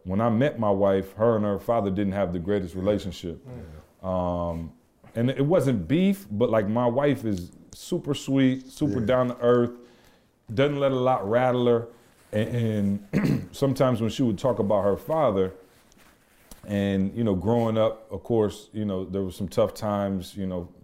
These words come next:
Speaker 1: financially and just stability-wise, and she felt like he could have stepped up and um, I think probably E and I,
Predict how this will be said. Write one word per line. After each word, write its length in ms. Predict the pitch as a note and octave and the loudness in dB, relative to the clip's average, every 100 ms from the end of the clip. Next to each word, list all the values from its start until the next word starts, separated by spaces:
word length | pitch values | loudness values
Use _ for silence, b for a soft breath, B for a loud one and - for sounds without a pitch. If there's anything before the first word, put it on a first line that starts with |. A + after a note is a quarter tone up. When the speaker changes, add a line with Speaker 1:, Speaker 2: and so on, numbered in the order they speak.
| - | -10
Speaker 1:
financially 800 | F#2 G2+ A#2 A2+ G2+ A2 G#2+ G#2+ | -6 -2 -2 -2 -2 -2 0 -2
and 100 | F2+ | -2
just 180 | F#2+ F#2+ | -4 -8
stability-wise, 1000 | - E2+ A#2+ A2 G#2+ G2+ G#2 G2+ G2 E2+ | -8 -2 0 0 0 0 0 -2 -4 -6
and 100 | D#2+ B B B | -12 B B B
she 160 | - | -4
felt 240 | C3 A#2+ G#2 | 0 0 0
like 140 | G#2+ | -2
he 100 | A2 | -2
could 140 | G#2 G2+ | -2 -4
have 100 | F#2 | -4
stepped 320 | A#2 G2 - | -2 -2 2
up 200 | G#2+ - | 0 0
and 120 | F2 B B B B _ | -10 B B B B _
um, 440 | G2+ G2 F#2 F2 - - | -2 0 -2 -4 -8 -6
I 80 | G#2 | -4
think 280 | A#2 G#2 - | -2 -4 0
probably 400 | A#2 F#2 F#2+ F#2 F2+ - | 0 0 -2 -4 -8 -4
E 200 | A#2+ A#2 | 0 2
and 260 | A#2+ B2+ G#2 | 2 2 2
I, 280 | F#2 F2 | 2 0